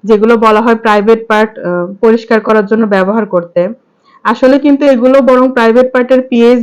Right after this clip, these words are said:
ব্যালেন্সকে নষ্ট করে এবং ফাঙ্গাল বা ব্যাকটেরিয়াল দুই ধরনের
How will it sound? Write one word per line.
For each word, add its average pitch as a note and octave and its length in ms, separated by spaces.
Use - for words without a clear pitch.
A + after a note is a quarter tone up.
ব্যালেন্সকে A3 420
নষ্ট F#3+ 220
করে D3 160
এবং G#3+ 220
ফাঙ্গাল A#3+ 400
বা A3+ 120
ব্যাকটেরিয়াল A#3 560
দুই A3+ 120
ধরনের B3 360